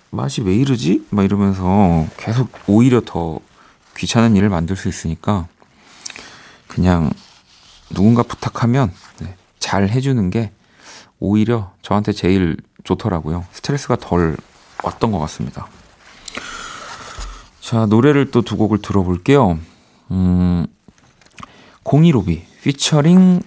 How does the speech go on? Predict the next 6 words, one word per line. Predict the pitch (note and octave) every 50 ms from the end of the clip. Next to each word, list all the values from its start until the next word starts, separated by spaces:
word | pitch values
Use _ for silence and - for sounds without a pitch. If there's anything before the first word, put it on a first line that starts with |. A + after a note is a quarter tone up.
| _ _ -
엘디고요. | G2 G2+ A2+ C3 C3+ C3+ B2 - - E2 E2 F#2+ C3 D#3+ - _ _ _ _ - - C#2 D2+ D#2 - A2
세븐브리즈, | - - C#3+ D3 D3 D#3 D3+ D3 C3+ A2 G2 F2 D#2 - - D#2
그리고 | - - - F#2+ G2 - D#3 D#3+ D#3+ D#3 D3+ D3 C3+ _ _ - - - - - _
주혜님의 | - - - B2+ C#3 C#3+ C3+ B2+ A#2+ G#2+ G#2
신청곡 | - - C#3+ C3+ - - G#2+ F#2 F2+ G#2+ G#2+ E2+ - - _ _ _ _ _ _
적재 | - - - F#2 - _ - - F#2 D#2+ E2